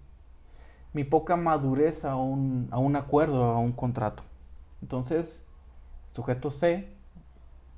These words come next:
hará las veces del sujeto A con el dinero mío y le entregará al sujeto B el dinero acordado,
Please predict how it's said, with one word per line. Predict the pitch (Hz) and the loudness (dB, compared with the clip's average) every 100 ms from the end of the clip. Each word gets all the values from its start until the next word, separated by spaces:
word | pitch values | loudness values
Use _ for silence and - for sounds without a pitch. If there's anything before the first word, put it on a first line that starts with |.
| - - | -20 -4
hará | - 120 131 | 4 6 8
las | 143 139 127 | 6 4 2
veces | 139 139 147 135 - - - | -2 0 -2 -4 -8 -14 -6
del | 123 120 | -4 -4
sujeto | 123 135 131 131 | -4 -4 -2 2
A | 156 - | 2 0
con | 131 123 | -4 -2
el | 120 | 0
dinero | 123 127 147 | 0 0 2
mío | 190 175 - - - - - - - - | 0 -2 -6 -14 -20 -20 -20 -20 -18 -2
y | 202 | 0
le | |
entregará | 202 196 180 165 165 180 190 | 2 0 2 6 8 8 8
al | 180 | 4
sujeto | 156 127 147 147 156 135 | -4 -2 -2 0 -2 -2
B | 131 175 196 196 - - - - - - - - | 2 2 2 -6 -16 -16 -16 -16 -16 -16 -16 -8
el | 113 | -4
dinero | 117 123 139 | 0 2 2
acordado, | 139 147 151 175 185 196 | 2 2 8 8 8 4